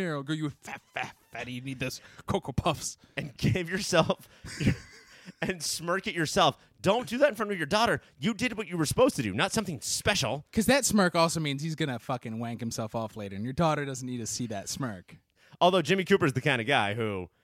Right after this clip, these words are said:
Speaker 2: will somehow stumble into a way where his daughter's watching him
Speaker 1: He's
Speaker 2: jerk
Speaker 1: a
Speaker 2: off.
Speaker 1: bumbling bumblefuck, that kid.
Speaker 2: Seriously. But anyway, uh, so Luke comes and says,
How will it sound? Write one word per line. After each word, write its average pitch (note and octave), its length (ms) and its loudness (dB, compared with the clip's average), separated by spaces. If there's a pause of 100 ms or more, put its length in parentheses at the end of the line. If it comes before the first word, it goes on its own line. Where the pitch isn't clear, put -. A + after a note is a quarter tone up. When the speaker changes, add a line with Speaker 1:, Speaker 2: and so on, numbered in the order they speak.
(280)
Speaker 2:
will D3 160 0
somehow D#3+ 360 2
stumble D#3 420 0
into C#3+ 240 2
a A#2+ 80 4
way A#2+ 240 2
where A2+ 180 -2
his A2+ 120 -4
daughter's A2+ 340 2
watching A2 340 -4
him G2+ 140 -2
Speaker 1:
He's E4+ 160 4
Speaker 2:
jerk - 160 2
Speaker 1:
a G#2+ 40 0
Speaker 2:
off. F#2+ 120 -2
Speaker 1:
bumbling G#3 480 6
bumblefuck, D3 600 -2
that B2+ 280 -8
kid. D3 60 -4
Speaker 2:
Seriously. A2 480 -6 (640)
But F#3 100 4
anyway, B2+ 380 2 (300)
uh, C#3 300 6
so C#3 380 4 (160)
Luke E3 320 2 (100)
comes D3 380 0
and C3 200 -4
says, A2+ 540 0